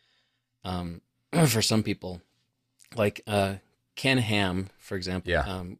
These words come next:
Speaker 1: he's, he said, "Christians should take a stand on six literal days, a young earth, and global flood, even if it causes division." I'm like, "Whoa."
Speaker 2: Huh. <laughs> Yeah.
Speaker 1: <laughs> Okay, that's okay, okay. That's pretty serious stuff right
Speaker 2: Man,
Speaker 1: there.
Speaker 2: and,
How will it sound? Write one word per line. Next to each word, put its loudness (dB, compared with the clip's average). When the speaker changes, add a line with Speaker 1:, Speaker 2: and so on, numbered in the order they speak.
Speaker 1:
he's, -2
he 0
said, 6
"Christians 4
should 4
take 2
a 2
stand 4
on 0
six 0
literal 6
days, 0
a -6
young 0
earth, -2
and -10
global -2
flood, -4
even 0
if -2
it -8
causes 0
division." -12
I'm -8
like, -6
"Whoa." 4
Speaker 2:
Huh. 4
<laughs> -12
Yeah. -6
Speaker 1:
<laughs> -20
Okay, -8
that's 2
okay, 2
okay. 4
That's -12
pretty 6
serious 8
stuff 4
right -2
Speaker 2:
Man, 8
Speaker 1:
there. 6
Speaker 2:
and, 6